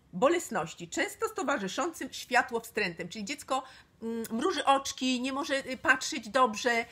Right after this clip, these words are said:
Y, to i-, oj, przepraszam, bo mi ramionczko spadło. Dziecko nie może patrzeć dobrze.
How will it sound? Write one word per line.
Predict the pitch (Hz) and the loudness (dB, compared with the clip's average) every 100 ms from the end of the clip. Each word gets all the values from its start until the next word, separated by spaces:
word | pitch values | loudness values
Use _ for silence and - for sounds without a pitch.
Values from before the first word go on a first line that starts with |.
| - - - | -14 -20 -4
Y, | 226 220 220 220 294 | 0 2 0 -2 -4
to | 269 | -4
i-, | 240 | -6
oj, | 208 | -12
przepraszam, | - 226 220 202 | -10 -8 -8 -8
bo | 190 | -10
mi | 185 | -12
ramionczko | 185 170 - - | -14 -16 -18 -20
spadło. | - - - - - 185 | -14 -14 -16 -20 -16 -4
Dziecko | 254 277 - 254 | -4 -4 -4 -2
nie | 262 | 2
może | 262 262 254 | 2 4 2
patrzeć | 285 - - 254 202 | 0 -2 -4 -6 2
dobrze. | 254 220 226 240 | 2 2 2 0